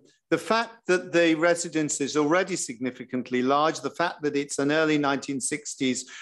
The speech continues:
build, which contrasts significantly with existing neighbouring properties, may not be a material,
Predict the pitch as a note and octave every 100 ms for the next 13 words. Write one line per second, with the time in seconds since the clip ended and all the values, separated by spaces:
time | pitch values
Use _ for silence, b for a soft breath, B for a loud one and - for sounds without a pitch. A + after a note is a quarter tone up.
0 | B - E3+ F#3 F3+ C3 C#3 - C#3 C3+
1 | - E3+ - - D3 A#2 D#3 E3 E3+ E3
2 | D3 - C#3+ C#3 B B - D3 C#3+ -
3 | D#3 D3+ - C#3+ C#3 D3+ D3+ C3+ C#3+ C3+
4 | - G3 - - B2+ A#2+ B B B -
5 | D#3+ F#3 F#3+ F#3 F#3 E3 D#3+ D#3+ D#3+ -
6 | E3+ D#3+ D3 C3+